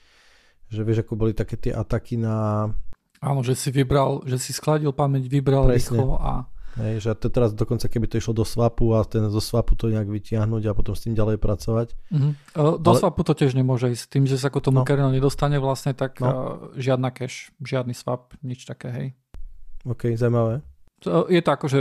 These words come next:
Speaker 2: je to, je to veľmi zaujímavé. Myslím, že sa to pripravovalo už celkom dlho, myslím, že od roku dvetisícdevätnásť možno som tak, kde tam dačo také počul.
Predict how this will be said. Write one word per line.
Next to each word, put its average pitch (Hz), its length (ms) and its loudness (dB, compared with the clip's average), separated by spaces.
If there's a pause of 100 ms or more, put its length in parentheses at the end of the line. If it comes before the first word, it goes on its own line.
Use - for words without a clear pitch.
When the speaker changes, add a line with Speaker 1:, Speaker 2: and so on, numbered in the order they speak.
Speaker 2:
je 139 100 -4
to, 139 120 -4 (120)
je 127 80 -4
to 127 80 -6
veľmi 127 240 0
zaujímavé. 123 240 -2
Myslím, 165 240 0
že 160 80 0
sa 143 80 0
to 135 80 -2
pripravovalo 135 560 2
už 120 160 -10
celkom 127 320 -2
dlho, 120 260 -2
myslím, 127 300 -6
že 127 80 -8 (320)
od 123 160 -10
roku 123 240 -8
dvetisícdevätnásť 160 1400 -6
možno 170 240 0
som 165 240 -4
tak, 151 160 -2
kde 151 160 -4
tam 151 160 -4
dačo 147 240 -6
také 143 240 -6
počul. 147 400 -6